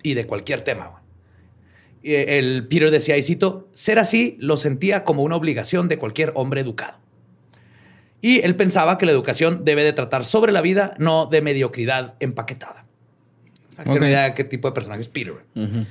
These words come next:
Speaker 1: Además, Peter había sido profesor de inglés, así que Ken le mostró el documento que había impreso. Lo primero que le, se le hizo muy peculiar a Peter fueron algunas palabras como charge house,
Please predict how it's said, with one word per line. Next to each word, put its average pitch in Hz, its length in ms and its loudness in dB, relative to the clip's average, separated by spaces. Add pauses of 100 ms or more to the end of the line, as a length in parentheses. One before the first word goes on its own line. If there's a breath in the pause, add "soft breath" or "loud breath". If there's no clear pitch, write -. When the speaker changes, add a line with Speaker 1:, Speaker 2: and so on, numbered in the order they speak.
(140 loud breath)
Speaker 1:
Además, 190 320 0
Peter 233 300 4
había 175 220 2
sido 175 220 2
profesor 127 380 -2
de 151 60 0
inglés, 175 420 -2
así 120 200 -12
que 135 140 -6
Ken 165 320 -4
le 143 120 -4
mostró 127 260 -6
el 123 80 -4
documento 131 500 -4
que 127 80 -6
había 107 220 -4
impreso. 113 380 -8 (800 soft breath)
Lo 170 80 -2
primero 196 320 6
que 233 120 0
le, 196 180 0
se 170 100 -2
le 143 60 0
hizo 185 160 2
muy 180 140 4
peculiar 160 400 0
a 156 80 -2
Peter 156 240 0
fueron 160 320 0
algunas 156 280 0
palabras 139 400 0
como 123 360 -2 (160)
charge 175 380 0
house, 214 540 -4